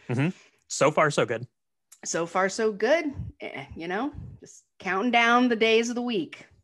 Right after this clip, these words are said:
Speaker 1: That's right. Yeah. So we're, we're just kinda getting into it, uh, for the week. Did you, uh, did you do anything exciting over the weekend? Did you watch anything good, or?
Speaker 2: Did I? Um,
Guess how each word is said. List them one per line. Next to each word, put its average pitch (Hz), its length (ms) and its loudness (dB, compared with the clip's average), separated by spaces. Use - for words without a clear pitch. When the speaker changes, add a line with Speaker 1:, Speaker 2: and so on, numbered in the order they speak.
Speaker 1:
That's - 160 -6
right. 139 220 -4
Yeah. 131 280 -2
So - 200 -2
we're, 120 260 -2
we're 123 200 -10
just 123 180 -10
kinda 127 220 -4
getting 127 180 -8
into 127 240 -6
it, 131 200 -6
uh, 110 140 -4
for 135 160 -2
the 123 80 0
week. 139 300 -6
Did 131 160 -4
you, 123 180 0
uh, 117 200 0
did 123 160 -6
you 123 80 -12
do 131 140 0
anything 131 340 -4
exciting 135 400 -2
over 135 120 -2
the 127 60 -2
weekend? 156 380 -2
Did - 60 -4
you 131 40 2
watch 131 220 0
anything 151 280 -2
good, 165 280 -6
or? 107 160 -14
Speaker 2:
Did 247 100 -12
I? 277 380 -6
Um, 370 640 2